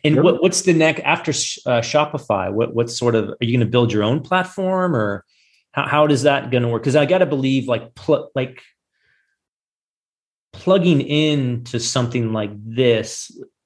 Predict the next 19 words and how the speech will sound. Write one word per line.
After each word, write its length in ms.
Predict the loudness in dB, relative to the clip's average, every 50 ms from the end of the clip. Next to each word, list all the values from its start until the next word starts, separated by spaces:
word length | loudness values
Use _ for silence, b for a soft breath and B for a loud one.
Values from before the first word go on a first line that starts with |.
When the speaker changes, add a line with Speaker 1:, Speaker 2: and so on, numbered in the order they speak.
| _ _ _ -4
Speaker 1:
I 40 | 0
mean, 100 | 2 2
you 80 | 2
could 160 | 2 0 -2
almost 400 | 0 0 0 2 2 0 -2 -2
do 180 | 0 2 4 4
it. 320 | 4 2 2 -4 -12 -20 _ _ _ _ _ _ _ _ _ _ _ _ _ _ _ _ _ _ _ _ _ _ _ _
Well, 320 | -4 -4 -4 -4 -6 -12 -10 -8
I 60 | -6
mean, 300 | -6 -6 -8 -10 -12 _ _ _ -4
eventually 400 | 0 0 2 2 0 -2 -2 -2
you'll 80 | -2
probably 220 | -2 -2 -2 -2 -2
build 280 | -2 0 -2 0 0
your 140 | 0 0 2
own 220 | 4 4 4 2 0 -2 -6 -10 -16 -16 -8
sort 180 | -6 -6 -4 -4
of 60 | -6
Shopify. 840 | -2 -2 -2 -2 -2 -6 -6 -4 -2 -2 -2 0 -2 -2 -4 -4 -8